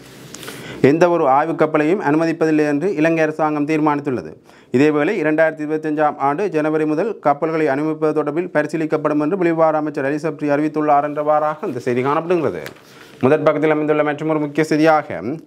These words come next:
காணாமல் போனோர் விவகாரம், ஓ எம் பியால் விசாரணைகள். காணாமல் போனோர் தொடர்பான அலுவலகம் கிளிநொச்சி மாவட்டத்தைச் சேர்ந்த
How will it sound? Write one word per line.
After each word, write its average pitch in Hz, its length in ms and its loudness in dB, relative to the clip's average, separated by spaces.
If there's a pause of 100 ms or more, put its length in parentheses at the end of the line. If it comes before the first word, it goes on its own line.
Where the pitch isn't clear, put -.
(400)
காணாமல் 170 560 2
போனோர் 160 320 2
விவகாரம், 156 500 0 (300)
ஓ 165 80 4 (100)
எம் 165 160 -2
பியால் 160 340 2 (120)
விசாரணைகள். 117 600 -2 (600)
காணாமல் 160 540 2
போனோர் 156 300 2
தொடர்பான 151 360 2 (100)
அலுவலகம் 151 440 -2 (140)
கிளிநொச்சி 165 440 0
மாவட்டத்தைச் 156 480 -2
சேர்ந்த 147 220 0